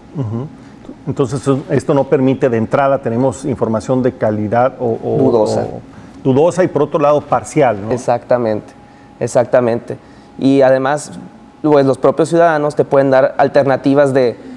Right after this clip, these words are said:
Speaker 2: cómo se va manejando en esa colonia la seguridad.
Speaker 1: ¿Por qué la función de inteligencia no se ha convertido en algo importante para las instituciones de seguridad pública?
Speaker 2: Yo creo
Speaker 1: Al menos en México.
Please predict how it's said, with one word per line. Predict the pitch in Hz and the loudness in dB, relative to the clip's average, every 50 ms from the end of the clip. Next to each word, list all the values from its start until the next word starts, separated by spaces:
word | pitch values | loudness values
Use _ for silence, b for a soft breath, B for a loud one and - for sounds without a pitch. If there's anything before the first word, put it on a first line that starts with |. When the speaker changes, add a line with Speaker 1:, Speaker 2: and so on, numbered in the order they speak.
| B B B B - - - | B B B B -20 -10 0
Speaker 2:
cómo | - 165 160 165 165 | 0 2 4 4 2
se | 139 147 | 4 2
va | 139 | 2
manejando | 147 147 143 139 - 135 135 143 143 | 2 2 0 0 0 0 0 0 0
en | 143 | 0
esa | 131 139 131 | 0 -2 -2
colonia | - 131 127 123 131 131 131 | 0 0 0 2 2 0 0
la | 127 | 0
seguridad. | 120 135 120 110 110 110 113 151 | 0 0 -2 0 0 2 2 2
Speaker 1:
¿Por | - 247 220 - | 2 2 -2 -2
qué | - 302 | -2 0
la | 311 294 | 0 0
función | - 277 202 151 - 175 180 190 | 2 2 0 2 2 0 0 2
de | 202 202 | 2 0
inteligencia | 175 - 170 143 120 - - 147 147 147 - - 156 156 156 | 2 0 0 0 0 0 0 0 0 0 0 0 0 0 0
no | 160 160 165 151 | 0 -2 -2 -2
se | - 175 | -2 -6
ha | 156 - | -4 -4
convertido | - 175 156 135 120 - - - 139 139 135 143 143 147 - - - | -4 -2 0 0 -2 -2 -4 -2 -2 0 2 2 0 0 -2 -4 -4
en | 131 123 131 | -2 0 0
algo | 139 135 135 156 151 | 0 0 0 -2 0
importante | 143 135 117 - 127 113 113 - - 139 131 131 127 - 127 117 | 0 -2 -2 -2 -2 -4 -4 -4 -4 -2 -2 -2 -2 -4 -6 -4
para | - 123 113 110 | -2 -2 -2 -2
las | 110 104 - - | -4 -6 -8 -14
instituciones | - - 123 98 - 110 - - 123 123 | -12 -12 -10 -8 -8 -6 -4 -2 -2 -2
de | 117 | -4
seguridad | - 120 113 113 101 | -4 -4 -4 -4 -4
pública? | - 110 98 92 92 - - - - - - - - - - - | -6 -8 -10 -10 -10 -12 -14 -18 -20 -20 -20 -20 -20 -20 -16 -10
Speaker 2:
Yo | 156 151 202 226 220 | -4 0 0 0 2
creo | - 226 233 240 233 233 226 220 208 - - - - | 2 2 2 4 2 2 0 -4 -6 -8 -12 -8 -4
Speaker 1:
Al | 131 127 | 0 2
menos | 123 151 156 139 - 131 | 2 4 2 2 0 0
en | 117 | 0
México. | 113 117 113 - | 0 0 -2 -4